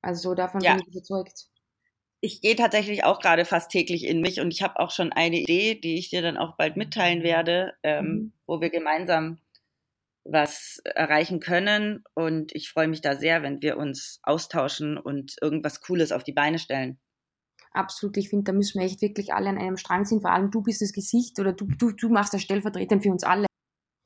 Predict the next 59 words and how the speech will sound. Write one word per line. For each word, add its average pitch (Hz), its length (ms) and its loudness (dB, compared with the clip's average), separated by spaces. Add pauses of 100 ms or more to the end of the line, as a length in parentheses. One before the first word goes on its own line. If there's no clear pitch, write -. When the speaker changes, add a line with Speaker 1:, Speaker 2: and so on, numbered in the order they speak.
(120)
Speaker 1:
Absolut, - 460 -4
ich 202 120 -2
find, 202 180 0
da 196 40 0
müssen 202 280 0
wir 185 60 0
echt 190 160 -4
wirklich 208 300 -2
alle 196 180 0
an 196 80 -2
einem 185 200 -4
Strang 185 260 0
ziehen. 208 180 0
Vor 190 100 2
allem 190 180 2
du 214 120 -2
bist 208 200 -2
das 202 100 -2
Gesicht 233 480 -2
oder 196 140 0
du, 196 140 -8 (100)
du, 233 140 2
du 226 180 -2
machst 208 240 4
das 190 80 0
stellvertretend 196 640 0
für 202 80 4
uns 180 120 0
alle. 185 340 0 (440)
Und 196 100 -4
ich 190 60 -2
glaub, 180 200 -2
das 202 120 -6
ist 196 140 -10
ganz, 202 240 -2
ganz 190 180 -4
wichtig. 214 400 -6 (160)
Ja, 190 100 -2 (160)
das - 140 -4
heißt, 220 240 0
was 220 160 4
ist 285 120 -2
jetzt 262 200 -2
der 220 80 2
Jetztstand? 180 400 0
Das 180 100 -8
heißt, 202 240 -2
du 247 60 2
musst 262 340 4
jetzt, 233 160 -4
du 226 60 0
hast 208 80 -2
diese 208 200 -2
einstweilige 185 500 2
Verfügung. 262 460 2
Wie 247 120 6
lange 220 240 2
gilt 220 320 0
diese? 285 320 2